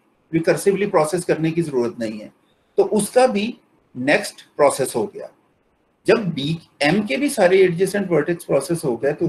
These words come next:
time को increment करके हमने इसका finishing time लगाया और हमने एम की call भी वापस कर दी। Students, M की जो recursive call थी वो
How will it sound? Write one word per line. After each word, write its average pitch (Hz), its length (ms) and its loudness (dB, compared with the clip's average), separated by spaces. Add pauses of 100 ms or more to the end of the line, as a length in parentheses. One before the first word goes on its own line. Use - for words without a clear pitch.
time 139 220 4
को 175 160 2
increment 160 520 2
करके 151 280 -2
हमने 139 260 0
इसका 135 240 -2
finishing 127 440 -6
time 190 340 -2 (260)
लगाया 135 420 6 (540)
और 160 380 6 (840)
हमने 160 240 2 (140)
एम 156 140 2
की 180 160 -2
call 151 220 4
भी 131 140 -8
वापस 113 360 -2
कर 107 120 -2
दी। - 240 -14 (540)
Students, 262 420 0 (100)
M 165 200 2
की 247 160 -8
जो 262 160 -2
recursive 190 480 0
call 131 300 4
थी 190 300 -4 (540)
वो 269 360 4